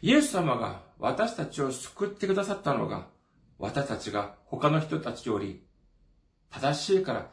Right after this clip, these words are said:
素晴らしいからでしょうか？いいえ、違います。ローマ人の手紙五章八節。「しかし私たちがまだ罪人であった時、キリストが私たちのために死なれたことによって、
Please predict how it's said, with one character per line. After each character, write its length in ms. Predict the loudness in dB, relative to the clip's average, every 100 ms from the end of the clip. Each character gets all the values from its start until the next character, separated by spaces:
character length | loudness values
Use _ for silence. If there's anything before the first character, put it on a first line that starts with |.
| _
素 220 | -2 2
晴 160 | 4 4
ら 60 |
し 140 | 2 -2
い 120 | -2
か 120 | 0
ら 80 | 0
で 80 | -2
し 140 | -4 -6
ょ 80 |
う 60 | -8
か？ 160 | -12 -18 _ _ _ _ _ _ _ _ _ -6
い 80 |
い 80 | -2
え、 100 | -2
違 320 | -4 -2 0
い 40 | 0
ま 120 | -2
す。 220 | -6 -16 _ _ _ _ _ _ _ -20 -20 0
ロ 160 | 6 8
ー 20 |
マ 180 | 8 4
人 140 | 2
の 80 | 0
手 120 | 0
紙 240 | 0 -2 0
五 160 | 0
章 240 | 0 -2 -2
八 200 | -2 -4
節。 400 | -4 -6 -8 -18 _ _ _ -18 -8
「し 160 | -2
か 140 | 2 2
し 180 | 4
私 440 | 6 6 4 0 0
た 100 | -2
ち 160 | 0
が 100 | 2
ま 140 | 4 6
だ 160 | 4 2
罪 440 | -2 2 4 6
人 260 | 6 6 6
で 100 | 4
あ 220 | 2 0
っ 140 | 2
た 120 | 2
時、 540 | 4 0 -2 -4 -6 -16 _ _ _ _ _ _ -2
キ 120 | 2
リ 160 | 2
ス 100 | 0
ト 140 | 0 4
が 220 | 4 6
私 380 | 4 4 0 0
た 100 | -4
ち 80 | -4
の 120 | -2
た 140 | 2
め 100 | 2
に 160 | 4 2
死 160 | 2
な 100 | 2
れ 100 | 4
た 100 | 0
こ 120 | -2 0
と 100 | 4
に 100 | 6
よ 100 | 4
っ 120 | 4
て、 200 | 0